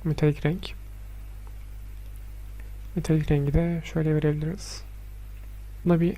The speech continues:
smooth atalım. Şimdi bunu diğer taraflara da vereceğiz. O yüzden şöyle verelim. Tür.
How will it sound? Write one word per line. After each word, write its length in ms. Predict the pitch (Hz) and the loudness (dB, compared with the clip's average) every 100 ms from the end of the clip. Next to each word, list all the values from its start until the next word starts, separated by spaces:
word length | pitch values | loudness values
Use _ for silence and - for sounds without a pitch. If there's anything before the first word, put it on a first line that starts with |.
| - | -2
smooth 360 | - 170 165 | 2 4 4
atalım. 340 | 147 - 139 180 - - - - - - - - - - - - - - - - - - | 2 4 2 2 -4 -12 -12 -10 -10 -10 -8 -6 -4 -4 -4 -6 -6 -6 -6 -6 -6 -6
Şimdi 280 | - 190 196 | 4 8 10
bunu 280 | 202 202 214 - | 10 8 8 4
diğer 180 | 151 160 | 8 8
taraflara 380 | 160 165 - 170 | 8 4 4 6
da 40 | |
vereceğiz. 480 | 151 131 127 180 - | 8 6 4 -2 0
O 80 | 156 | 0
yüzden 260 | 147 156 - - - | 2 0 0 -6 -10
şöyle 300 | - 156 147 | -2 0 2
verelim. 340 | 147 139 135 - - - - - - - - - - | 2 0 -2 -6 -10 -12 -12 -12 -12 -12 -12 -10 -4
Tür. 360 | 151 - - | -2 -2 -8